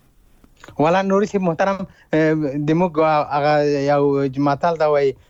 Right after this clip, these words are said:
«په قلم قدم او قسم باندې به د تاسې ورور یم.» نو د موږ، د ما تر څو چې وس مې رسېدلی، اه، کولی مې او ک-، کوم به یې. نو ډېر،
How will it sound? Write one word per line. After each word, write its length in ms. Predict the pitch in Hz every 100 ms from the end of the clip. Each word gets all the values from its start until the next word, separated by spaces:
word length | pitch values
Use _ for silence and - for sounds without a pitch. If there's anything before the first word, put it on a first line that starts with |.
| -
«په 60 |
قلم 380 | 143 147 160 170
قدم 420 | 151 139 156 160
او 80 | 143
قسم 400 | 135 131 156 151
باندې 300 | 135 139 131
به 180 | 127 123
د 120 | 107
تاسې 320 | 120 139 135 135
ورور 300 | 123 139 131
یم.» 180 | 113 110 _ _ -
نو 160 | 135
د 100 | 135
موږ، 220 | 139 160 170 139
د 60 | 139
ما 220 | 151 170
تر 220 | 165 156
څو 320 | 139 123 165 160
چې 300 | - 147 131 _ _
وس 260 | 135 170 -
مې 80 | 156
رسېدلی، 560 | 151 143 147 180 165 147 131 113
اه، 300 | 127 127 127
کولی 480 | 120 139 170 170 147 135
مې 120 | 127 _ - -
او 400 | 123 127 127 131
ک-، 220 | 117 - 110
کوم 280 | 131 170 185
به 140 | 131
یې. 100 | 110 110 _ - 117
نو 240 | 127 139 139 135 131 131 123 123 123 113 113
ډېر، 220 | 135 175